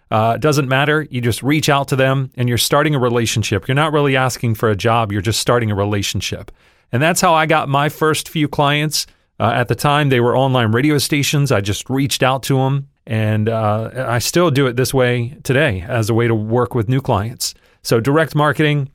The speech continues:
uh, it's worked for many, many years. And this is how you build up a client base. So maybe you see a local business, uh, and you think that your voice could add value to that business. If you think that, then I would suggest that you reach out to them and just start that relationship.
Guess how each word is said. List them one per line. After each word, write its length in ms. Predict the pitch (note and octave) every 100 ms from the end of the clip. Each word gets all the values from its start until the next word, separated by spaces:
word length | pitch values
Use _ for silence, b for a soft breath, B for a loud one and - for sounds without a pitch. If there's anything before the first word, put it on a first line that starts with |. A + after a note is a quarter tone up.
| _ _ A#2+
uh, 180 | A#2+ A#2+
it's 160 | A2+ A#2
worked 280 | B2+ A2+
for 320 | - A#2 A2 A2
many, 300 | A#2 C#3 C3
many 180 | A#2+
years. 460 | A#2 A2+ G#2 A2 -
And 120 | A2+
this 140 | D3 F3+
is 80 |
how 100 | D#3
you 140 | D3 B2+
build 220 | C3 C3
up 120 | A#2+
a 60 | A2
client 360 | B2+ B2 G#2+
base. 380 | - - - - b b b b b
So 140 | -
maybe 240 | D3+ F3+ F#3+
you 80 |
see 160 | - F3+
a 60 | D#3
local 280 | D#3 - D3+
business, 640 | D3+ E3 D#3 F3 - -
uh, 380 | B2+ C3 B2+ C3
and 140 | B2+
you 100 | C#3+
think 220 | D3 E3
that 100 | D#3
your 140 | B2 C3+
voice 320 | A#2+ C#3+ D3
could 160 | C#3+ A2+
add 240 | B2+ A2
value 400 | A#2+ B2+ D3 D3+
to 120 | D3
that 200 | C3+ C#3
business. 600 | C#3+ C3 D3 D#3+ D3 - -
If 240 | C3 -
you 80 | B2
think 220 | - E3+
that, 240 | G3 F3+ C3+
then 100 | B2+
I 140 | C3
would 180 | B2+ A#2
suggest 460 | B2 G#2 C3 A#2
that 100 | B2
you 100 | A2
reach 300 | A2 A#2+ A2
out 180 | A#2+ A2+
to 80 | -
them 280 | G2+ G2+ G2 b b b
and 100 | B2+
just 140 | C3
start 220 | - D3 C#3
that 140 | B2
relationship. 720 | A#2+ A2+ A#2 - G#2+ G#2+ G#2+